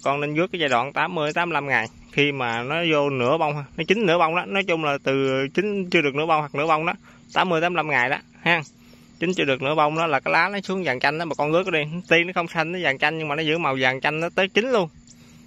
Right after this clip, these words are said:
Có khi tới chín nó vẫn cháy nhưng mà cái năng suất nó rất là đạt luôn. Nhưng mà bà con rước phân lạnh không nha, đừng có, ờ, rước phân gì nữa hết trơn á, phân lạnh thôi. Giờ phân mắt thì một công điền, ờ, năm ký vậy thôi là năng suất nó ok. Mình bỏ một cử phân bón lá đi,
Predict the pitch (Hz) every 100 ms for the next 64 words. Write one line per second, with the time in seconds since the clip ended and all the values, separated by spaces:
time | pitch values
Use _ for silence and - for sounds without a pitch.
0 | - - 185 180 175 190 208 226 165 185
1 | 180 226 202 160 139 139 - - 202 180
2 | 240 240 226 240 156 127 139 180 180 -
3 | - - - - - 160 160 147 147 165
4 | 190 220 170 123 151 175 160 165 147 151
5 | 131 139 139 165 185 170 160 160 147 165
6 | 190 160 139 127 156 165 156 170 - -
7 | - 143 143 117 147 139 - - - -
8 | - - - 123 127 151 170 - 131 127
9 | 120 143 139 123 127 127 127 127 135 147
10 | 175 226 - - - - 123 131 139 139
11 | - - - - 127 120 123 135 143 175
12 | 185 151 143 143 135 127 123 127 123 170
13 | 135 123 147 175 147 170 175 190